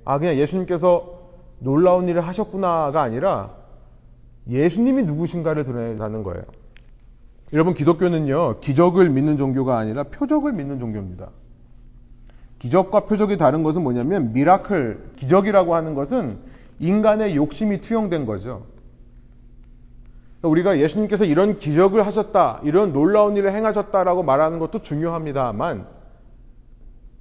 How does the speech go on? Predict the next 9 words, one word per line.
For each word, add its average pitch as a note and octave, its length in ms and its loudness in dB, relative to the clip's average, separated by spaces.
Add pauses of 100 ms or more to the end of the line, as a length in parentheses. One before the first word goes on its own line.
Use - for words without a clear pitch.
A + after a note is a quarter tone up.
(720)
거기서 E3 340 -2
자칫 G3 280 -8
잘못하면 G3 440 0
우리는 F3+ 280 -2
자꾸 D#3+ 680 -6 (320)
하신 A#3+ 480 -4
일에만 A3+ 460 4
집중하게 D#3 500 -2
돼요. G2 280 -6